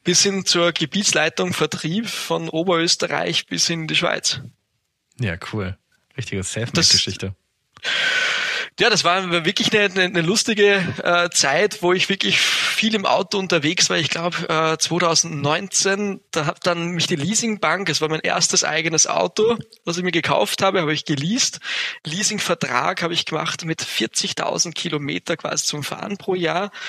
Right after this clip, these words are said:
Speaker 1: Und nach am Ende, äh, Ende des ersten Jahres ruft mich die Leasingbank an: „Herr Banzl, Sie haben weit überzogen, weil ich habe fast hunderttausend Kilometer im ersten Jahr zusammengebracht.“ Weil ich nur von Schule zu Schule gefahren bin und dort eben die Abi-Reise vorgestellt habe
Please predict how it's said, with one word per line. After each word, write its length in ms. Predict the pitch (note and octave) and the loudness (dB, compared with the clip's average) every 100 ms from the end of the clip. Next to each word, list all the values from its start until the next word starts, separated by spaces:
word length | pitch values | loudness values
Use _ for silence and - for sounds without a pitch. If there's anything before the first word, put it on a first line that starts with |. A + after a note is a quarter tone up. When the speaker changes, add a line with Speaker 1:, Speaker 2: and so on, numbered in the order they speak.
| - - | -14 -12
Speaker 1:
Und 100 | E3 | -4
nach 100 | D#3 | -2
am 140 | D#3 E3 | -2 -2
Ende, 300 | E3+ E3 - | -4 -4 -2
äh, 280 | D3+ - | -2 -2
Ende 200 | E3 F3 | -2 0
des 140 | D#3+ D#3+ | 0 2
ersten 280 | D#3+ - D3 | 2 0 -2
Jahres 320 | D3+ E3 - | -2 0 -2
ruft 180 | E3+ E3 | -4 -4
mich 120 | D#3 | -4
die 80 | E3 | -2
Leasingbank 640 | F3 F#3+ F#3 D3+ D#3+ D#3 | -2 -2 -2 -2 -2 -2
an: 180 | D3+ D#3 | -4 -2
„Herr 100 | D3 | -4
Banzl, 400 | C3+ D#3+ E3 D#3 | -4 -2 0 2
Sie 160 | D3+ | 2
haben 240 | D3 D3 C3+ | 0 -4 -4
weit 300 | A#2 F3 E3+ | -2 -2 -4
überzogen, 680 | F3 D#3 - D#3 F3 F3+ - - - - | -4 0 0 -2 -4 -6 -6 -6 -8 -4
weil 100 | - | -2
ich 80 | C3 | -2
habe 160 | D3 | -2
fast 380 | - - - - | -2 0 0 -2
hunderttausend 600 | F3 E3 - - D3+ D3+ | -2 -4 -2 -2 -2 -4
Kilometer 560 | - E3 D3+ D#3 D#3+ D#3+ | -4 -4 -4 -4 -4 -6
im 120 | C#3+ | -4
ersten 320 | B2+ - - | -2 -2 -2
Jahr 240 | C#3 - - - | -6 -6 -8 -10
zusammengebracht.“ 800 | - - - - - - - - _ _ _ _ _ _ _ _ _ - | -6 -6 -6 -14 -12 -12 -12 -14 _ _ _ _ _ _ _ _ _ -4
Weil 160 | D#3+ D#3 | 0 2
ich 120 | C#3+ | 2
nur 200 | F#3+ B3 | 2 2
von 200 | G#3 G3 - - - - | 0 -2 -8 -14 -10 0
Schule 400 | - G#3+ B3 A#3+ | 2 2 0 2
zu 160 | G3+ | 2
Schule 320 | - G#3 A#3+ | 2 0 -2
gefahren 520 | A3 G3+ D#3 D3 F#3+ G3 | 0 0 2 0 0 0
bin 160 | G3 | 0
und 200 | F3+ D#3+ | 0 0
dort 280 | D#3 E3 F3+ | 2 2 0
eben 280 | E3 F3 F3 | -2 -2 -2
die 180 | D3+ D3 | -2 -2
Abi-Reise 640 | D#3 F#3 D3+ F3+ E3+ F3 | 0 0 0 0 0 0
vorgestellt 600 | - E3 G3+ - F3+ F#3+ | 2 2 2 2 2 2
habe 400 | D#3+ E3 G3 A3 | 2 2 2 -2